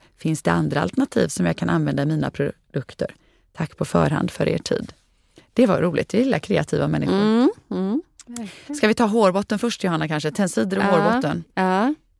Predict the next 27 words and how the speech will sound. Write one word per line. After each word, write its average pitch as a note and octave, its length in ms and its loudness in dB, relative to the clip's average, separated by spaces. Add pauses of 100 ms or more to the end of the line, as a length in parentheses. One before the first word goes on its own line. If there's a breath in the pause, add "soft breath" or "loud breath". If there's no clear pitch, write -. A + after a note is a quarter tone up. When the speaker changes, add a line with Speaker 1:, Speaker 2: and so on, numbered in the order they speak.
(320)
Speaker 1:
Sen C3 100 -8
kan F3+ 100 -2
du F3+ 60 0
få D3+ 80 -6
svara D3 260 2
på - 80 -4
den D3 80 0
delikata C#3+ 480 -2
frågan, D3 300 -2
hur E3+ 200 0
ofta - 220 -4
bör D3 140 0
man D3 120 0
tvätta - 260 -10
sitt - 180 -6
hår? C4+ 240 0
Det C#3 100 0
undrar A#3+ 220 2
jag - 100 -4
också. - 220 -12 (600)
Speaker 2:
Ja, F#3+ 420 2 (200)
ja, F#3+ 140 -2
det G3 280 -4
undrar E3+ 160 -2
jag D#3+ 180 -8
med. F3 180 -4
<laughs> A#3+ 300 4